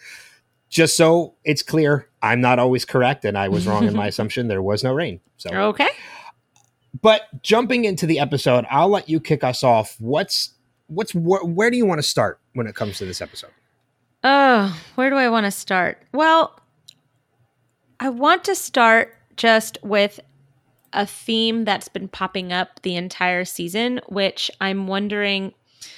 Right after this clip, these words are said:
Speaker 2: now, you know, I, I'm happy that I have forgotten a lot of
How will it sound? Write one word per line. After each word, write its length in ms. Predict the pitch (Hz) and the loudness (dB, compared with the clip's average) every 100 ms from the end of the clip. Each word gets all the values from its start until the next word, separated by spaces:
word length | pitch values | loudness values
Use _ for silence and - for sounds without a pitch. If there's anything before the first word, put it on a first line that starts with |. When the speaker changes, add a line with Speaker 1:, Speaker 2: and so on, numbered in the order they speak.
| - - _ | -20 -20 _
Speaker 2:
now, 300 | 214 208 - - - _ - | 0 0 0 -8 -20 _ -6
you 100 | 233 | -2
know, 160 | 214 | -2
I, 260 | 202 208 208 - _ _ _ _ _ _ _ _ _ _ - | 0 -2 -2 -8 _ _ _ _ _ _ _ _ _ _ -6
I'm 140 | 202 | -4
happy 340 | 202 247 277 240 | 0 0 0 0
that 140 | 208 | 2
I 120 | 190 | 2
have 160 | 185 180 | 0 -2
forgotten 560 | - 175 180 180 185 180 | -8 -2 0 0 -2 -8
a 120 | 180 | -8
lot 400 | 175 180 175 - | -4 -2 -2 -2
of 500 | 180 175 175 - | -4 -4 -6 -10